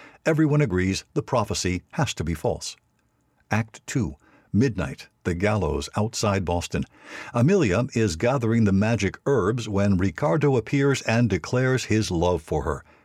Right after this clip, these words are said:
She resists, but finally admits she loves him too. Their tryst is suddenly interrupted by Renato, who warns Ricardo that conspirators are approaching to kill him.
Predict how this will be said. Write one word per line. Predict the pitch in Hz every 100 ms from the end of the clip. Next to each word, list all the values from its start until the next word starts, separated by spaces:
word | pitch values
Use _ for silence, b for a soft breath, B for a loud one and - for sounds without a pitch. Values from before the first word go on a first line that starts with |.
| b
She | - 120
resists, | 90 104 131 - -
but | 95 85
finally | 131 139 131 120
admits | 92 101 110 - - -
she | - 90
loves | 87 98 -
him | 92
too. | - 104 71 - B B B B -
Their | 104 107 92
tryst | - 160 120 -
is | - 104 -
suddenly | 139 135 120 110
interrupted | 123 101 82 110 - 101
by | 78 87 92 98
Renato, | 90 98 92 101 98 - 73
who | 76 95
warns | 85 123 131 95 82
Ricardo | 85 - 95 82 101
that | 95 92 -
conspirators | 87 - 175 175 147 127 113
are | - 104 101
approaching | - 156 151 139 127
to | - 117
kill | - 147 104
him. | 82